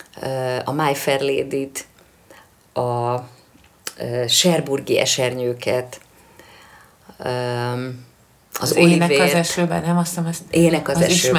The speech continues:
Speaker 2: ismert, a, az,
Speaker 1: abszolút.
Speaker 2: az
Speaker 1: Ének
Speaker 2: rémlik.
Speaker 1: az esőben. Olivér, ö, tehát így nagyjából ez a világ. Tehát ezek a nagy klasszikus
Speaker 2: Mhm.
Speaker 1: zenés musical filmek. És, ö, engem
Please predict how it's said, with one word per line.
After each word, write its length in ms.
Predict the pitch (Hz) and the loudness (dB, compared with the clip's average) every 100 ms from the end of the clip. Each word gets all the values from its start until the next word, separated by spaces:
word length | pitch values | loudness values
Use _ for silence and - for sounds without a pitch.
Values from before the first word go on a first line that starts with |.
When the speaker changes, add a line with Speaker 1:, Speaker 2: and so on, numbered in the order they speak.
| - | 2
Speaker 2:
ismert, 80 | - | 2
a, 200 | 175 175 | 4 6
az, 60 | |
Speaker 1:
abszolút. 320 | 180 180 - | 6 4 2
Speaker 2:
az 80 | 170 | 2
Speaker 1:
Ének 120 | 175 175 | 6 6
Speaker 2:
rémlik. 180 | 175 | 4
Speaker 1:
az 100 | 156 | 4
esőben. 680 | 131 123 - 131 - - - - - - - - | 0 0 0 -2 -2 -6 -8 -14 -20 -20 -20 0
Olivér, 840 | 160 151 131 131 127 127 123 - - - - - - - - | 2 2 2 2 4 4 2 -2 -8 -20 -20 -20 -20 -20 -10
ö, 60 | 135 127 127 123 - - | -8 -6 -8 -10 -14 -4
tehát 160 | - - | -2 0
így 100 | 175 | 2
nagyjából 460 | 208 175 147 156 | 4 4 2 4
ez 160 | 160 156 | 4 4
a 80 | 139 | 2
világ. 260 | 143 127 | 0 0
Tehát 160 | 123 185 | -2 -4
ezek 200 | 190 190 | -2 0
a 40 | |
nagy 480 | 180 196 262 190 - | 2 4 4 2 0
klasszikus 680 | - 165 156 - - 175 202 | 0 0 0 -2 2 4 4
Speaker 2:
Mhm. 100 | - | 2
Speaker 1:
zenés 400 | 165 147 131 - | 2 2 0 0
musical 460 | 151 143 139 - 165 | -2 -2 -2 -2 -4
filmek. 520 | - 143 135 - - - - - - - - _ - | -2 -2 -2 -4 -10 -20 -20 -20 -20 -20 -20 _ -20
És, 400 | - 147 143 - | -6 -2 0 0
ö, 220 | 170 156 156 - - _ _ _ _ - _ _ _ _ _ | 0 0 -2 -4 -12 _ _ _ _ -20 _ _ _ _ _
engem 500 | 170 180 175 - | 0 2 2 0